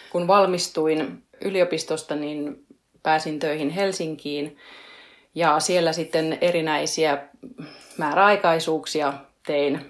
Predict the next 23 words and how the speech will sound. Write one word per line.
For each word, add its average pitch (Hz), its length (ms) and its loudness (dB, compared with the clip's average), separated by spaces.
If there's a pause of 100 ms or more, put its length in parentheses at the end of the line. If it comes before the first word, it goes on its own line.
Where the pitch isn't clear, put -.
et - 400 -12
tiedonhallintaan 170 840 2
liittyen 151 360 -4
informaatikkona 139 840 -4
ja 139 60 -4
näin. 139 260 -6
Ja, 151 120 -6 (520)
mutta 165 260 -2
sitten 190 260 -4
tuli 160 140 -2
perheellisäystä, 175 800 0
enkä 160 180 -4
voinut 156 240 -2 (260)
oikeastaan 170 440 0
enää 214 200 4
sitten 190 180 -4
käydä 175 220 2
Helsingissä, 170 640 0
niin 151 360 -6
sitten 151 480 -6 (480)
etsin 165 280 -8
Tampereelta 170 560 -2
töitä 143 440 -4